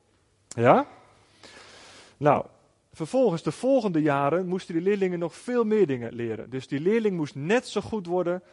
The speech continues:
als zijn meester, als zijn leraar. En pas de allerbeste, de allerbeste, die mochten net zo goed worden als de rabbi. Die mochten net zo goed worden als de meester. En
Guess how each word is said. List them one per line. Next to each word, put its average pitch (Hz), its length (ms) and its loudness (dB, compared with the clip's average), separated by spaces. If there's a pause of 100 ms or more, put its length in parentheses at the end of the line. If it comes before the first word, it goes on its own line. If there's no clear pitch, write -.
(240)
als 156 260 0
zijn 143 360 -4
meester, 151 480 0
als 135 140 -4
zijn 127 400 -6
leraar. 127 500 2 (500)
En - 100 -14
pas 180 220 -2
de - 120 -4 (200)
allerbeste, 233 880 2 (280)
de - 160 -18 (100)
allerbeste, 185 720 2 (580)
die 151 280 -2
mochten 165 460 2 (120)
net 156 260 -4
zo 156 160 0
goed 151 260 -4
worden 127 280 -2
als 135 340 -2
de 120 160 -4
rabbi. 131 340 2
Die 123 120 -8
mochten 147 280 -4
net 180 140 0
zo 165 100 -10
goed 160 180 -2
worden 143 320 -2 (160)
als 139 200 -2
de 135 100 -6
meester. 143 520 4 (400)
En 120 280 -4